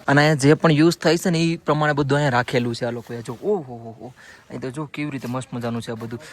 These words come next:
સાયકલથી માંડીને જૂતી, આ લોકોની જૂતી છે આ જો. આ તો ધૂળ લાગી ગઈ છે. હમ, પણ કે આ જો ખાલી થોડીક હેલ્પ કરી દો, ફૂંક મારી દે. એમ ડિઝાઇન, ડિઝાઇન. ઓહ, વાવ. ના, ના, ના, ના, જૂતા જો ખાલી. વાહ ભાઈ, વાહ.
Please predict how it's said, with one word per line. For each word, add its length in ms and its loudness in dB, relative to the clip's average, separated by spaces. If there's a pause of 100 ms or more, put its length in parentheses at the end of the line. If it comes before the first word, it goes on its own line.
(180)
સાયકલથી 560 -8
માંડીને 360 -6 (400)
જૂતી, 400 2 (340)
આ 80 4
લોકોની 280 2
જૂતી 360 -4
છે 120 -8
આ 120 -6
જો. 180 -8 (520)
આ 40 -12
તો 100 -4
ધૂળ 240 0
લાગી 260 4
ગઈ 140 -2
છે. 160 0 (840)
હમ, 180 -4 (140)
પણ 180 -2
કે 160 0
આ 40 4
જો 220 0
ખાલી 320 -2
થોડીક 500 -2 (100)
હેલ્પ 180 0
કરી 140 0
દો, 120 2
ફૂંક 320 -6
મારી 260 -2
દે. 100 -2 (1040)
એમ 140 -8
ડિઝાઇન, 300 -4
ડિઝાઇન. 180 -6
ઓહ, 280 2
વાવ. 300 2 (560)
ના, 120 0
ના, 100 4
ના, 60 2
ના, 140 -2
જૂતા 400 -6
જો 180 -8
ખાલી. 340 -12 (120)
વાહ 120 -12
ભાઈ, 160 -16
વાહ. 180 -12